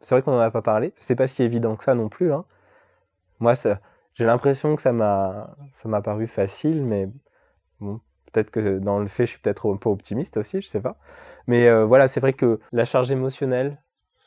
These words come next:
ce truc où, euh, en fait, quand t'es agriculteur, tu penses toujours aux cultures. C'est comme quand t'as un enfant et que tu dors,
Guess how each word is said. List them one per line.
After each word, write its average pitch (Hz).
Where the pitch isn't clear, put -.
ce -
truc 151
où, 135
euh, 117
en 113
fait, 143
quand 123
t'es 135
agriculteur, 123
tu -
penses 120
toujours 143
aux 139
cultures. 143
C'est -
comme 123
quand 156
t'as 139
un 131
enfant 147
et 120
que 120
tu 127
dors, 135